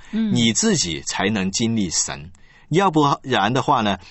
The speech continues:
Speaker 2: 神只是一个，一个，一个在你脑袋里面想象出来的一个形象，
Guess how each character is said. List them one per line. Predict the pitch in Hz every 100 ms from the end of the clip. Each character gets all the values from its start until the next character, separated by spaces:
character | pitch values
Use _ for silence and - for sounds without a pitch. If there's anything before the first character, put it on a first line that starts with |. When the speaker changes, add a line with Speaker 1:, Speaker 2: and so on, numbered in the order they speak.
| - -
Speaker 2:
神 | - 117 110 165
只 | - 101
是 | 160 160
一 | 131
个， | 143 135 117 107 123
一 | 139
个， | 143 -
一 | 131 143
个 | 131
在 | 156 127
你 | 113
脑 | 131 123 92 85
袋 | 135
里 | 113 90
面 | 98
想 | - 104 87 92
象 | 151 117
出 | - 147
来 | 104 98
的 |
一 | 98
个 | 104
形 | 95 - 80 107
象， | - -